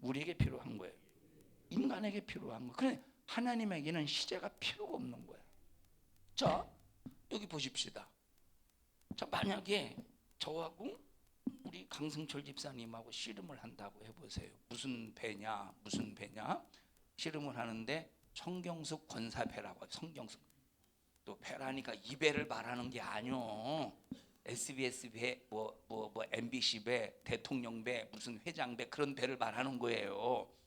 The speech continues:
아니, 괜히 배라고 했네. 자, 산성중앙교회 배라고 해보십시다. 이미, 이미 일은 터졌어.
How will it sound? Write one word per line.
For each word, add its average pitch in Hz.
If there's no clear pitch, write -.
아니, 110
괜히 135
배라고 123
했네. 104
자, 113
산성중앙교회 127
배라고 104
해보십시다. -
이미, 104
이미 101
일은 127
터졌어. -